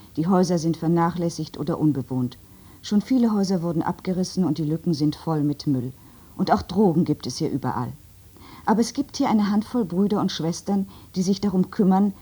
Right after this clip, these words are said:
was mit Loisaida passiert. Diese Arbeit wird aber umso schwerer, wenn unsere eigenen Leute dieses Viertel verlassen und nicht hierbleiben, um für die Gemeinde zu kämpfen und sie wieder aufzubauen. Für einen Fremden sieht Loisaida hässlich aus,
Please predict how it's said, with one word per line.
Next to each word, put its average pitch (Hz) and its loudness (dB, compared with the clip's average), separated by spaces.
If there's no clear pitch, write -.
was 180 -2
mit 185 0
Loisaida 165 0
passiert. 156 -8
Diese 220 2
Arbeit 240 0
wird 233 -2
aber 202 0
umso 190 2
schwerer, 180 0
wenn 185 4
unsere 170 2
eigenen 156 4
Leute 151 2
dieses 180 2
Viertel 202 -4
verlassen 175 2
und 185 2
nicht 170 -4
hierbleiben, 170 2
um 190 0
für 190 -2
die 170 -2
Gemeinde 165 2
zu 175 -8
kämpfen 175 -2
und - -2
sie 185 -2
wieder 180 2
aufzubauen. 131 -4
Für 226 -2
einen 233 6
Fremden 269 4
sieht 190 -4
Loisaida 160 -2
hässlich - -10
aus, - -12